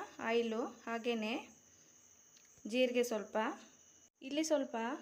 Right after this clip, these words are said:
ಕೊತ್ತಂಬರಿನ ತೊಳೆದಿಟ್ಕೊಂಡಿದ್ದೇನೆ, ಅದನ್ನು ಸಣ್ಣಗೆ ಕಟ್ ಮಾಡಿಬಿಟ್ಟು ಹಾಕಬೇಕು.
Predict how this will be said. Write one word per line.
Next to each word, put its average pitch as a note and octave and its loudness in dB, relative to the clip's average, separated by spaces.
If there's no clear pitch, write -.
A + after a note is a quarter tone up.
ಕೊತ್ತಂಬರಿನ C4+ 2
ತೊಳೆದಿಟ್ಕೊಂಡಿದ್ದೇನೆ, A#3 0
ಅದನ್ನು B3+ -2
ಸಣ್ಣಗೆ C#4 2
ಕಟ್ C4 -4
ಮಾಡಿಬಿಟ್ಟು A#3 -2
ಹಾಕಬೇಕು. A3 -4